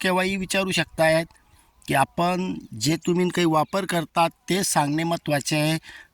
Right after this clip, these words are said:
रासायनिक खत त्याबरोबर वापरलं असेल तर रासायनिक खतही सांगा, म्हणजे जेणेकरून कोणाचे नुकसान होणार नाही,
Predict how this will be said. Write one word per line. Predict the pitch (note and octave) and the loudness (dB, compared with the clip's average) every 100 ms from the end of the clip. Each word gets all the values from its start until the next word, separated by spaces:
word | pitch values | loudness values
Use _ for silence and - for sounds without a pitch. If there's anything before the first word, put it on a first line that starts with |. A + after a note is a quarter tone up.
| _ _ | _ _
रासायनिक | C3 C3 - D#3 G3 | -2 0 2 0 -2
खत | - E3 - | -2 -4 0
त्याबरोबर | F3+ F3+ F3 F3+ | -2 0 0 0
वापरलं | F3+ D#3+ E3+ D#3+ F3 | 2 2 0 0 2
असेल | - F3 C#3+ F2 - _ - | 2 2 2 -2 -10 _ -6
तर | C3+ | -2
रासायनिक | C#3+ - D#3 F#3+ - | 0 0 0 -2 -2
खतही | F#3 F#3 F#3+ | -2 0 0
सांगा, | F3 D#3+ F3 F#3 - - - - _ _ | 0 2 0 0 -4 -20 -20 -20 _ _
म्हणजे | C#3 E3 | -2 0
जेणेकरून | D#3+ E3 F3 G3+ F#3+ F#3 F#3+ F#3 | 0 0 -2 -2 0 2 0 -2
कोणाचे | - E3+ F3 E3 - E3 F3 F#3 F#3+ F#3+ _ - - - C3 | -6 -2 0 0 -2 -4 -2 -2 -2 -6 _ -20 -20 -10 -4
नुकसान | D3 F#3 G3+ | -2 0 0
होणार | G#3 F#3+ F3 D#3+ | 2 0 0 0
नाही, | F3+ F#3+ | -2 -4